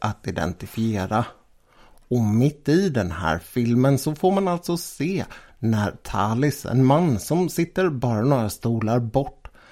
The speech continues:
ringer för att få tag på hans efterlevande. Den som svarar säger att hon mycket väl vet vem Oleinik är. Det är hennes man.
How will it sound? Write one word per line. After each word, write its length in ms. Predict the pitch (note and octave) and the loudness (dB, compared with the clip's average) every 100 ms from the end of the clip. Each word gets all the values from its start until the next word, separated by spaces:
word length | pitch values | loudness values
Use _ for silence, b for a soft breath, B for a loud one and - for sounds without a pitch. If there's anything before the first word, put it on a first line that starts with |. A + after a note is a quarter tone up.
| b | b
ringer 680 | - C#3+ F3 E3+ C#3+ F3 F#3+ | -4 4 4 6 4 4 2
för 240 | A#2+ - G2 | 0 -4 -6
att 120 | F#2+ | -6
få 120 | G#2+ | -10
tag 560 | - - C3+ D3+ G#2+ - | -8 -2 2 2 0 -6
på 80 | F2+ | -6
hans 420 | - F2 D2+ - | -4 -6 -6 -10
efterlevande. 1040 | G#2 - - G#2+ A2 A#2 G#2+ G#2 A#2 C#3 D3 - _ _ _ _ _ b b b b b b - | -10 -10 -12 -8 -4 -2 -2 0 0 0 -2 -6 _ _ _ _ _ b b b b b b -2
Den 340 | C3+ D#3+ E3 | 4 4 4
som 360 | - F3 F3+ - | 2 4 4 2
svarar 760 | - C#3+ F3+ F3 C#3+ F#3+ F3+ - | -6 2 6 6 6 6 4 0
säger 600 | - G#2 G2 G2+ G2+ - | -4 -2 -2 -2 -4 -4
att 220 | G#2+ - | -4 -4
hon 260 | A2+ A#2 A#2 | -2 -2 0
mycket 320 | B2 A#2+ C3 | 0 2 4
väl 280 | D3+ G3 A#2+ | 4 4 2
vet 320 | G2+ F#2 - | 0 -4 -4
vem 200 | G2 G2+ - | -4 -4 -4
Oleinik 640 | C3 A#2 B2 C#3 C3+ G#2 | -2 2 4 4 2 -2
är. 180 | - - | -8 -2
Det 200 | B2+ B2+ | 2 6
är 220 | C#3 A#2+ - | 6 4 0
hennes 460 | C3 A#2 F#2+ - | 0 2 -2 -4
man. 460 | A2 G2+ C3 E3 | -2 4 6 6